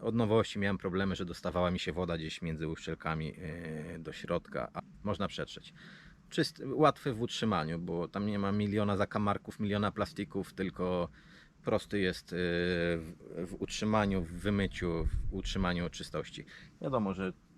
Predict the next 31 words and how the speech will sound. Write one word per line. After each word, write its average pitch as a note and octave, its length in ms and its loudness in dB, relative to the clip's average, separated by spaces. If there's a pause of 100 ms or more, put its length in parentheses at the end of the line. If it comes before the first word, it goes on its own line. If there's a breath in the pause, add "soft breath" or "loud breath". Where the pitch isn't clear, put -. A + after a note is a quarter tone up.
(120)
nie A#2 180 2
jest G2+ 160 0
to F#2 80 -6
ciągnik, F#2+ 440 -2
e, E2+ 180 0
idealnie F2+ 380 4
czysty, - 380 -4
bo F2 120 0
testujemy F2 520 2
ciągnik, E2 540 0
e, E2+ 40 -4
jedenastoletni. E2 800 0 (540)
Prawie, F2 280 0
no, G2+ 240 4
prawie F#2 300 6
jedenastoletni. D#2 720 0 (2500 loud breath)
Ogólnie A#2+ 560 8 (1700 loud breath)
nie C#3+ 180 8
ma C#3 140 10
tych - 160 -2
traktorów. A#2+ 720 0
Polecam C3 380 8
serdecznie, A2 580 2
jeżeli G#2+ 280 2
ktoś G2+ 320 -2
ma G#2+ 200 2
na G#2 140 6
rynku G2+ 260 0
wtórnym G#2+ 480 0
do G2 140 0
wyboru G2 400 2